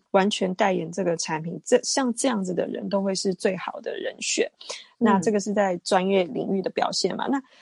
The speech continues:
Speaker 1: 我觉得现在还要再加成，另外看一个东西，就是这个名人或者这个艺人，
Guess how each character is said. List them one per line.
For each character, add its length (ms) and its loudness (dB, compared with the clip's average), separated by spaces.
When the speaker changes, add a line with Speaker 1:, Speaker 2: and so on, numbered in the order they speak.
Speaker 1:
我 140 6
觉 160 4
得 140 2
现 320 2
在 240 2
还 140 -2
要 120 2
再 240 0
加 280 4
成， 420 -2
另 160 2
外 240 0
看 280 -2
一 80 0
个 120 -2
东 160 -2
西， 160 -2
就 100 -2
是 220 0
这 160 6
个 120 2
名 280 -2
人 160 -2
或 100 0
者 160 -2
这 120 0
个 100 2
艺 320 2
人， 220 -6